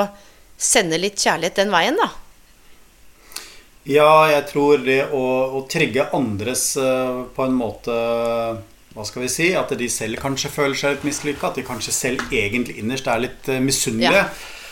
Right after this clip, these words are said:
Speaker 2: Så tror jeg i hvert fall ikke at vi skal gå i konfrontasjon og, og si at, eh, "Du satt jo der med den samme kjedelige jobben din, hvor lykkelig er du?" Jeg tror ikke det blir noe hyggelig familieselskap ut av det. Men jeg tror, eh, for å, å gå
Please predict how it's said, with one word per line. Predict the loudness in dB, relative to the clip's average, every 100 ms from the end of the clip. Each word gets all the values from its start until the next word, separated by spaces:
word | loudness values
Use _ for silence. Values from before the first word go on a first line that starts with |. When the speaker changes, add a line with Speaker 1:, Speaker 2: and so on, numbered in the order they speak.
| -12
Speaker 2:
Så | -2 2
tror | 6 6
jeg |
i | 6
hvert | 0
fall | 0 2
ikke | 2 0 0
at | -2
vi | -2
skal | 0 2 2 2 0 -2 -2
gå | -4
i | -4
konfrontasjon | -8 -6 -6 -4 -6 0 0 0 0
og, | 0 0 -2 -4 -4
og | -2 -2 -2
si | -2 0
at, | -2 -2 0
eh, | 0 0 0 0 -2 -2 -2 -2
"Du | -2 -4
satt | -4 -4
jo | -2
der | -2 -2
med | -4
den | 0
samme | 2 2
kjedelige | 2 2 4 2
jobben | 2 -2
din, | -4
hvor | -2
lykkelig | -4 -6 -6 -4
er | -2
du?" | 0
Jeg | -2 -2
tror | -8
ikke | -6
det | -4
blir | -4
noe | -6
hyggelig | -6 -6 -6
familieselskap | -6 -6 -6 -6 -8 -4 -4 -6 -10
ut | -12 -12 -8 -2
av |
det. | 0 0 -4 -18 -20 -20 -20 -14 2
Men | 2
jeg | 4
tror, | 6 6 6
eh, | 4 2
for | 2 2
å, | 2
å | 2 2 2 4
gå | 2